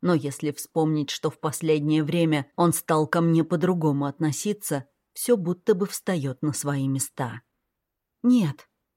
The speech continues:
я полагал, что через меня он попытается подружиться с иностранцами — и сделает разменной монетой, заставив жениться на дочери леонского консула. Но наследование трона...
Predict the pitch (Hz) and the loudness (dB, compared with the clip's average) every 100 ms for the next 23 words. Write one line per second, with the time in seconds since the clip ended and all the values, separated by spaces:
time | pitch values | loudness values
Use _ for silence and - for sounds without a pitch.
0 | _ - 226 247 254 262 247 196 135 - | _ 0 2 4 4 4 4 2 0 -6
1 | 151 180 165 160 180 185 180 175 208 262 | -4 0 0 2 4 6 6 6 2 2
2 | 262 226 135 - 131 147 160 156 165 - | 0 0 0 -4 -4 -2 0 0 -2 -4
3 | 165 185 190 - 247 226 185 156 147 127 | -4 -2 -2 -2 0 0 0 2 2 0
4 | _ _ 190 175 147 175 165 165 180 147 | _ _ 0 0 4 6 8 6 4 2
5 | 175 175 180 180 202 220 170 135 123 - | 4 6 6 4 4 2 2 -2 -8 -6
6 | 160 139 135 143 143 143 135 147 156 165 | -4 -4 -4 -4 -2 -2 0 2 2 0
7 | - 156 147 139 131 156 147 147 147 143 | 0 2 2 2 0 0 2 2 2 0
8 | - 156 156 - 147 127 - 127 120 _ | -2 -4 -4 -2 -2 -2 -4 -6 -8 _
9 | _ _ _ - 156 131 127 120 143 143 | _ _ _ -2 0 0 -2 -4 -4 -4
10 | 139 139 131 127 123 - 135 143 170 123 | -2 -2 -2 -4 -6 -6 -2 0 0 -4